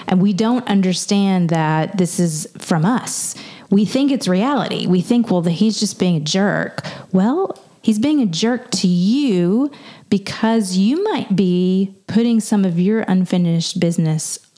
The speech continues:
on him. And until we really understand that, unpack that, um, w-, it's gonna be really tricky to change the dynamic in that relationship. We have to get clear on, what am I putting on this person?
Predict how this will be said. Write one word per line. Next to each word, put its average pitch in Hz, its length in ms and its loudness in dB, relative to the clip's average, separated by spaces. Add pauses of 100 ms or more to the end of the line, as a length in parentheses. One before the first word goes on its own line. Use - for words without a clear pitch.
(180)
on 156 220 0
him. - 380 -6 (680)
And 185 280 2
until 254 500 0
we 277 160 2
really 202 560 0
understand 180 720 2
that, 165 280 0
unpack 160 520 -2
that, 160 500 -2 (140)
um, 151 520 -2 (920)
w-, - 160 -4
it's 226 160 -2
gonna 220 180 2
be 208 140 2
really 180 240 2
tricky 180 320 0
to 156 80 0
change 151 500 0
the 156 80 -2
dynamic 147 560 -2
in 156 120 0
that 147 140 -2
relationship. 160 720 -2
We 233 200 2
have 269 200 -2
to 190 100 0
get 175 220 -2
clear 170 380 0
on, 156 260 0
what 170 160 2
am 226 140 2
I 202 80 0
putting 180 460 0
on 151 240 0
this 147 140 -2
person? - 720 -4